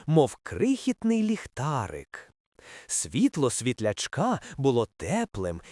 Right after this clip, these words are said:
і лагідним, зовсім не таким, як холодне сяйво місяця, якого боявся Ліско. Зайчик обережно підійшов ближче, і його серце трохи заспокоїлося.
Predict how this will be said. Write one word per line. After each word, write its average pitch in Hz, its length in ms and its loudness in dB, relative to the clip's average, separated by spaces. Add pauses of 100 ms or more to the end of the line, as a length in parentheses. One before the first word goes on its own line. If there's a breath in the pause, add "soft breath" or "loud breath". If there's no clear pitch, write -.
і 139 100 2
лагідним, 95 880 -4 (200 loud breath)
зовсім 131 640 0
не 120 100 2
таким, 151 560 0 (160 loud breath)
як 139 200 2
холодне 175 680 2
сяйво 202 500 2
місяця, 185 800 2 (180 loud breath)
якого 139 420 4
боявся 170 680 0
Ліско. 135 680 0 (580 loud breath)
Зайчик 98 760 -4 (140 loud breath)
обережно 131 760 2
підійшов 120 640 0
ближче, 92 720 -4 (220 loud breath)
і 135 100 2
його 117 280 4
серце 196 600 -4
трохи 190 500 -2
заспокоїлося. 92 1400 -2